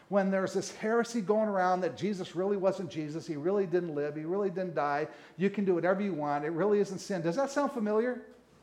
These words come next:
And we need to be Christians who understand what it's like to speak the truth in love. I mean, Doug spent a long time talking about the fact that there's grace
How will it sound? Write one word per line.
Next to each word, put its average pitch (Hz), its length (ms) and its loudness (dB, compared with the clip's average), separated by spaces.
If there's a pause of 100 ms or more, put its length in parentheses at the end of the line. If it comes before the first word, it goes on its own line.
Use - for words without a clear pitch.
(1080)
And 180 80 -4
we 254 100 4
need 285 160 4
to 269 60 0
be 220 120 2
Christians - 480 -2
who 208 140 0
understand 226 560 0
what 185 80 4
it's 170 160 -2
like 214 280 0
to 175 120 -2
speak - 440 -4
the 196 60 2
truth - 360 -6
in 180 120 0
love. 190 320 2
I - 680 -20
mean, 135 80 -8
Doug 220 240 4
spent 226 260 0
a 196 40 2
long 202 280 0
time 214 220 -4
talking 220 480 -6
about 160 300 -2
the 156 60 -8
fact 175 320 -4
that 165 120 -4
there's 147 180 -4
grace 165 500 -8